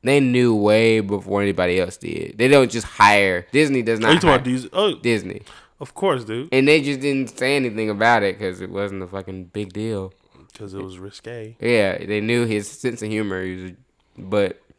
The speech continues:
Speaker 1: now that, because the climate we're in, you know, everybody's overreacts. And
Speaker 2: I think this kinda goes back to that conversation I was asking you about, uh, last week.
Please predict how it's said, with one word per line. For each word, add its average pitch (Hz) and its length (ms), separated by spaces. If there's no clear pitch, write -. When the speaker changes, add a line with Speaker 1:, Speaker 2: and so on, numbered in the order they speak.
Speaker 1:
now 131 240
that, 120 280
because 107 300
the 95 120
climate 123 420
we're 78 240
in, 80 320
you 90 100
know, 82 280
everybody's 95 840
overreacts. 104 1120
And 90 340
Speaker 2:
I 113 140
think 120 280
this 117 140
kinda 117 240
goes 110 240
back 104 280
to 113 60
that 107 180
conversation 107 520
I 101 80
was 98 120
asking 101 260
you 98 40
about, 101 420
uh, 92 220
last 98 400
week. 101 140